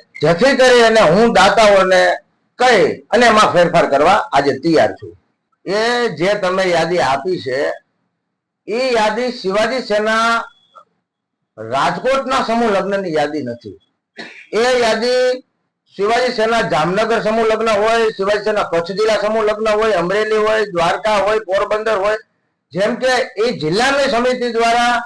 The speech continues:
એ આયોજન થયું હોય, તેમની અંદર લિમિટેડ આંકડો હોય,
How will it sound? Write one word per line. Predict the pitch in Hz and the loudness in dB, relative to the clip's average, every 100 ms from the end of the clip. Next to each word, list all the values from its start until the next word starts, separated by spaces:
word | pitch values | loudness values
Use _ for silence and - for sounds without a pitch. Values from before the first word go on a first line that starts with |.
| - _ | -10 _
એ | |
આયોજન | 214 214 247 277 262 | -2 2 2 0 -2
થયું | 180 151 | -2 -2
હોય, | 120 104 101 _ _ _ _ | -2 -6 -10 _ _ _ _
તેમની | 202 226 254 | -4 -2 0
અંદર | 269 247 247 254 254 262 262 254 - - | 0 0 0 0 0 0 0 -2 -10 -8
લિમિટેડ | 147 202 294 294 269 | -4 0 0 0 0
આંકડો | 233 220 226 185 | 0 0 0 0
હોય, | 139 113 - | 0 -2 -6